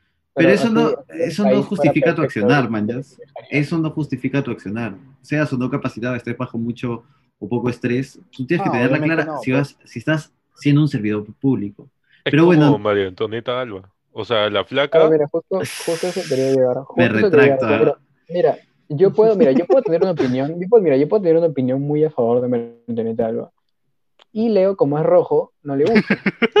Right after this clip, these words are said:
Speaker 4: <laughs>
Speaker 1: Entonces,
Speaker 2: Mano, los
Speaker 1: es una,
Speaker 2: incentivos
Speaker 1: es una
Speaker 2: económicos
Speaker 1: di-,
Speaker 2: para empresas grandes fueron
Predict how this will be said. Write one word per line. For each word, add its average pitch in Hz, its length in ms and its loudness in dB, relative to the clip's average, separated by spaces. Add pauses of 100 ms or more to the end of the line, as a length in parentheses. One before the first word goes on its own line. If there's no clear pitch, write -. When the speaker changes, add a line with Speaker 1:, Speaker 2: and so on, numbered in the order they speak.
Speaker 4:
<laughs> - 720 -2 (840)
Speaker 1:
Entonces, 151 300 4 (240)
Speaker 2:
Mano, 131 340 4
los 117 200 -2
Speaker 1:
es 113 220 -2
una, 110 80 0
Speaker 2:
incentivos 147 240 2
Speaker 1:
es 202 160 4
una 240 180 6
Speaker 2:
económicos 247 60 8
Speaker 1:
di-, 226 120 6
Speaker 2:
para 127 120 -2
empresas 123 360 -6
grandes 123 480 -4
fueron 110 400 -6